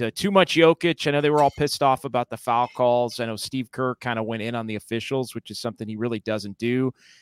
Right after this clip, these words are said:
Jokic shot eighteen free throws, including ten in the third quarter, and it really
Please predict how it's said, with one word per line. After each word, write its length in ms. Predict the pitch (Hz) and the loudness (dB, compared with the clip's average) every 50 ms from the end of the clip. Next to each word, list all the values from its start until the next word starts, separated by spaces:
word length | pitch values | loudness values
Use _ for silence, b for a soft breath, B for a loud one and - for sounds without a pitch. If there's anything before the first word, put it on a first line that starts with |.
| b b - | b b 0
Jokic 340 | 120 175 180 - - - - | 2 2 2 2 0 -4 -2
shot 280 | - - 135 120 113 _ - | 0 2 2 2 0 _ -4
eighteen 480 | 127 127 143 _ - - 139 127 113 | -6 -6 -6 _ -8 -8 -6 -6 -6
free 240 | 101 - 127 127 127 | -6 -4 -4 -4 -4
throws, 680 | - - 139 135 135 135 131 139 143 135 - - - _ _ _ _ _ _ - | -2 2 4 4 6 6 4 2 0 -2 -4 -6 -8 _ _ _ _ _ _ -10
including 480 | 127 123 113 - - 160 147 135 113 - | -8 -8 -6 0 2 2 2 0 -2 -8
ten 260 | - - 135 139 139 143 | -6 -2 0 0 0 0
in 80 | 139 | -2
the 80 | 131 117 | -4 -4
third 340 | - - 135 135 131 117 - | -4 -2 0 0 -2 -2 -4
quarter, 520 | - 123 127 123 123 131 143 151 147 - - | -2 0 2 2 2 2 0 -2 -2 -6 -6
and 140 | 123 123 117 | -6 -4 -4
it 80 | 113 85 | -4 -4
really 640 | 117 123 127 131 131 127 123 123 123 120 120 110 | -2 -2 -2 0 0 0 -2 -2 -2 -4 -6 -8